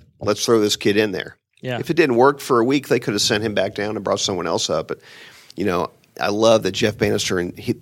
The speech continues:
Speaker 1: inserted Mazzara at number two in the order, day one. It was, this wasn't like, "Well, you're batting eighth, you're batting ninth," like Ron Washington would have done if he would have even played him.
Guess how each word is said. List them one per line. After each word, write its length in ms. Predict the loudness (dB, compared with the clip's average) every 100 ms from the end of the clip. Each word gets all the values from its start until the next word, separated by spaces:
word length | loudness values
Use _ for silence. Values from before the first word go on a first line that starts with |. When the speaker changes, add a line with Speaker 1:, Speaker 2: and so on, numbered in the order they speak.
| -8
Speaker 1:
inserted 680 | -8 -2 2 4 4 2 -2
Mazzara 520 | -6 0 2 4 2 -2
at 120 | -6
number 300 | -2 -2 -2
two 340 | -2 2 2 2
in 60 |
the 80 | 2
order, 360 | 2 0 -2 -10 -2
day 200 | 0 0
one. 320 | -2 -4 -8 -18 _ _ _ _ _ _ _ -6
It 60 |
was, 180 | -2 -2
this 220 | -2 -2
wasn't 220 | 0 2 2
like, 120 | 4
"Well, 180 | 4 4
you're 140 | 4
batting 280 | 4 4 2
eighth, 200 | 0 0
you're 80 | 0
batting 280 | 0 0
ninth," 320 | -2 -2 -2 -4
like 160 | -4
Ron 200 | -2 0
Washington 440 | 2 2 0 -6 -6
would 100 | -6
have 80 | -4
done 200 | -4 -6
if 100 | -8
he 80 | -10
would 140 | -10
have 80 | -10
even 200 | -10 -8
played 300 | 0 2 2
him. 220 | -2 -8